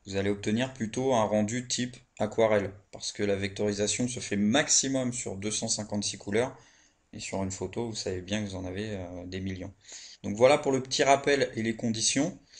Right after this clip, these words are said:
L'autre intérêt d'une vectorisation d'image,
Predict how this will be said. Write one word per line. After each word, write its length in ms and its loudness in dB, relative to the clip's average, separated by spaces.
L'autre 360 2
intérêt 380 4
d'une 200 2
vectorisation 760 0
d'image, 480 0